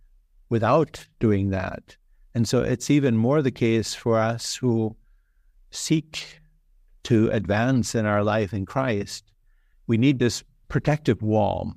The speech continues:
That's the, the image I, I use in the in-, introduction is it's like we have the garden of our soul in which God wants to walk. And, but the garden needs a protective wall in order to exactly nurture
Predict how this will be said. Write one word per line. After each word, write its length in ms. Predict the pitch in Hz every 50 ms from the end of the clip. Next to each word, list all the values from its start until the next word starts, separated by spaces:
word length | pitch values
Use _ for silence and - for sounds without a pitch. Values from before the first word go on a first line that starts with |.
| - - -
That's 260 | - 117 117 - -
the, 160 | - 120 110 113 113 113 107
the 120 | 101 117 117
image 320 | 117 120 117 107 - 110
I, 280 | 107 104 104 101 104 - - _ _ - 85 - -
I 100 | - 64
use 360 | - 117 113 117 120 110 -
in 120 | 120 110 107
the 140 | 104 107 107
in-, 140 | 104 98 -
introduction 720 | 120 110 113 113 110 117 127 - - - - 117 107 107
is 260 | 104 104 101 - - -
it's 140 | _ - -
like 420 | 123 120 120 110 - - - - - - 80 - _ -
we 100 | 117 113
have 420 | 110 117 113 113 113 104 107 - _
the 140 | - 113 110
garden 420 | - 123 127 135 131 113 120 117
of 80 | 113 104
our 160 | 101 101 104
soul 400 | 104 - - 123 113 117 135 143
in 100 | 127 110
which 220 | 110 107 104 - -
God 220 | 113 104 104 101
wants 420 | 104 98 101 107 107 107 - -
to 100 | - 120
walk. 540 | 107 98 95 92 104 113 147 160 156 - - _ _ _ _ _ _ _ _ _ _ _ _ _ _ _ _ _ _
And, 360 | 120 120 117 117 113 110 - -
but 140 | - 117 -
the 140 | 123 123
garden 400 | - - 120 123 123 123 123 113
needs 280 | 110 120 139 135 123 -
a 40 | 117
protective 560 | - - 107 - 117 104 - - 113 90 98
wall 480 | 104 107 101 92 90 50 50 - - - _ _ _ _ _ -
in 100 | 110 104
order 280 | 110 120 117 117 120
to 180 | 110 - - 117
exactly 420 | 110 107 101 113 107 - - 104
nurture 760 | 98 104 113 117 113 - - - - 107 98 98 101 101 107